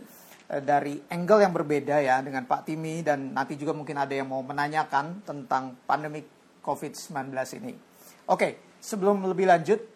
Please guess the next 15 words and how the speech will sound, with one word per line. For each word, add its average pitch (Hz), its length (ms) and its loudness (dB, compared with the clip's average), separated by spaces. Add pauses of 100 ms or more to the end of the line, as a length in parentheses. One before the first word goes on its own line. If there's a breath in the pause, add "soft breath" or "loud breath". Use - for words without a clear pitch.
(200)
saya 165 380 4
akan 170 200 2
ngobrol 151 320 -2
dulu 165 240 -2
dengan 151 240 -2
Pak 147 200 2
Timi 156 120 -6
seperti 170 320 -6
biasa. 143 480 4 (1080)
Jadi 175 200 2
begini 214 260 4
nih, 180 80 -4
Pak, - 160 -2
kalau 175 220 4
mengenai 170 400 -2